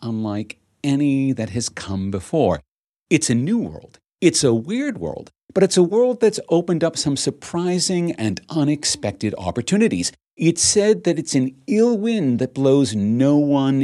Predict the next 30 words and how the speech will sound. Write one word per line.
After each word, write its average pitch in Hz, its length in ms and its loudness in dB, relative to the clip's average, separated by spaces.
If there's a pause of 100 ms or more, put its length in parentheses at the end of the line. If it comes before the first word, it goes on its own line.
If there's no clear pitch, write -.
any 104 340 -2
good. 101 600 0
So 120 240 0
there 139 280 0
are 180 300 -4
winners 165 480 -2
in 104 160 -4
this 123 160 -2
pandemic, 156 600 -2
including 185 720 -2
a 170 80 -4
few 110 260 -4
startups. - 560 -2 (540)
How 254 340 0
do 269 100 0
you 240 240 0
manage 247 600 -2
your 92 140 -4
startup - 440 -6
when 123 100 0
the 127 80 2
whole 254 460 2
world 143 340 0
suddenly 190 1000 0
and 127 200 -2
immediately 147 760 -2
needs 131 560 0
what 110 420 -2
you're 98 380 -4
selling? 78 500 -2